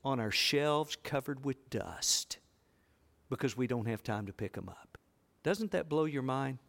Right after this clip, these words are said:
to think about that? Martin Luther, "Unless it can be shown me by the Scriptures how I am wrong, my conscience is bound by the Scriptures, I cannot and will not recant."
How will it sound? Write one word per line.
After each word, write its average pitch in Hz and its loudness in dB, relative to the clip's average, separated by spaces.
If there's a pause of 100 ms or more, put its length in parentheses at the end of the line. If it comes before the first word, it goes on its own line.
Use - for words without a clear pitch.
(160)
to - -12
think 135 -2
about 120 -4
that? 117 -6 (760)
Martin 135 4
Luther, 143 0 (640)
"Unless 160 6
it 202 4
can 175 -2
be 131 0
shown 165 4
me 165 4
by 131 2
the 117 -2
Scriptures 160 0
how 120 4
I 120 4
am 113 2
wrong, 151 4
my 113 2
conscience 151 0
is 110 0
bound 143 2
by 151 6
the 131 -4
Scriptures, 151 -2 (340)
I 123 2
cannot 165 4
and 120 0
will 156 4
not 139 2
recant." 123 -4